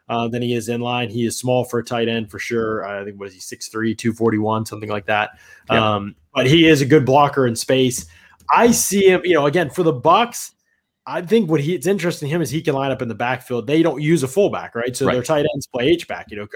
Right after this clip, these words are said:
Speaker 1: it's, uh, we've seen Tanner Hudson do it. Obviously, Cam Brate does it. Neither of those guys are very good at it, but that's what they, <laughs> that's what they do with them sometimes.
Speaker 2: Right.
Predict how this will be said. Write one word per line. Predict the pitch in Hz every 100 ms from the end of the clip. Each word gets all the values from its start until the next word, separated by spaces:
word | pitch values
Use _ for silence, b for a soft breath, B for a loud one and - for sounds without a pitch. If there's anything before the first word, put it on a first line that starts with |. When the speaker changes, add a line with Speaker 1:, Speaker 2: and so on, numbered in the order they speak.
| 107 117
Speaker 1:
it's, | 113 113
uh, | 104 101 98 120
we've | 113 110
seen | 127 107
Tanner | 117 104
Hudson | 127 127
do | 120 120
it. | 117
Obviously, | 107 104 -
Cam | 123 101
Brate | 110 117
does | 113 107
it. | 110 - b b 143
Neither | 165 147
of |
those | 139 127
guys | 135 127
are |
very | 113 117
good | 113 202
at | 185
it, | 170
but | 131
that's | 131 127
what | 131 123
they, | 120 120 -
<laughs> |
that's | 151 120
what | 135 127
they | 131
do | 170
with | 143
them | - 104
sometimes. | 101 98
Speaker 2:
Right. | 92 69 -